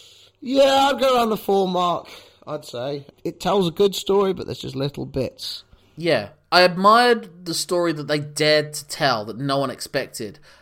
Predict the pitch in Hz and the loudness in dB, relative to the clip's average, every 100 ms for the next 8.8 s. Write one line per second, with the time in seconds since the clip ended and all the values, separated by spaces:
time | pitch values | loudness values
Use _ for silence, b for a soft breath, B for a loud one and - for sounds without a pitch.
0 | b 156 151 147 147 143 139 135 131 131 | b 0 0 -2 -6 -6 -6 -4 -6 -6
1 | 117 117 - 135 131 110 104 117 113 107 | -8 -12 -6 -2 -2 -4 -12 -8 -8 -8
2 | 104 135 120 101 92 - - 113 110 - | -8 -6 -6 -8 -16 -20 -12 -10 -10 -14
3 | _ - 131 127 117 120 143 139 127 110 | _ -6 -4 -4 -6 -6 -2 -2 -2 -6
4 | - _ b b b _ - - 123 - | -10 _ b b b _ -8 -4 -4 -6
5 | 92 98 _ _ _ _ 160 180 120 107 | -14 -14 _ _ _ _ 0 0 0 -4
6 | 151 151 151 160 143 147 143 135 131 123 | -2 -2 -2 -6 -6 0 0 0 -4 -8
7 | 120 - - - - 139 127 120 - 104 | -10 -12 -12 -12 -10 -8 -8 -10 -14 -16
8 | 113 - - - - 139 117 | -20 -20 -14 -14 -8 -4 -4